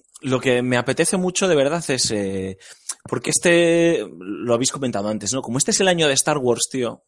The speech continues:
eh, lo que de verdad me apetece es ver el, el Battlefront nuevo, porque creo que está en buenas manos, creo que dice, eh,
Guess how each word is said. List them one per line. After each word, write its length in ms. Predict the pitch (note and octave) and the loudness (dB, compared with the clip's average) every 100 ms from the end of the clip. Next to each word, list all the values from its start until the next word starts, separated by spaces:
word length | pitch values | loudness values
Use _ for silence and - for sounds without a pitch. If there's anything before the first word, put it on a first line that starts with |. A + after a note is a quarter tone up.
| - | -18
eh, 420 | G2+ G2 F#2+ F#2+ - - - | -12 -8 -8 -10 -14 -10 -4
lo 80 | |
que 100 | A2 | 0
de 60 | G#2 | 2
verdad 200 | A2+ D3+ | 4 4
me 80 | D#3+ | 2
apetece 320 | C#3+ D#3+ D#3+ | 2 0 0
es 120 | B2+ | 0
ver 180 | B2+ B2+ | 4 4
el, 260 | A#2 A2 - | 4 2 0
el 200 | G#2 G2+ | -4 0
Battlefront 500 | A2+ A2+ G#2+ G#2 G2 A2 | 0 0 -4 -8 -8 -2
nuevo, 480 | C3 C3+ C3+ F#3+ _ - - _ _ | 0 2 0 -4 _ -20 -20 _ _
porque 960 | A2+ G#2+ - G#2 G2+ G2 G2+ G2 F#2+ - | -2 -2 -2 -2 0 0 -2 -2 -4 0
creo 180 | D3 | 0
que 80 | D3+ | 2
está 140 | B2 C3+ | 0 -2
en 100 | C3+ | 0
buenas 260 | A#2 G2 | -2 -2
manos, 500 | C3+ C3+ B2+ C#3+ - - | -2 -2 -2 -10 -16 -4
creo 240 | A#2 A#2 | -2 -2
que 240 | A#2 G#2 | -2 -2
dice, 480 | G2+ A2+ A2+ G#2+ - - - _ _ _ G#2+ | 2 2 4 2 0 -4 -20 _ _ _ -10
eh, 1080 | G#2 G2+ G2+ G2+ G2 G2+ G2 G2 G2 G2 | -6 -4 -4 -4 -4 -4 -2 -2 -4 -6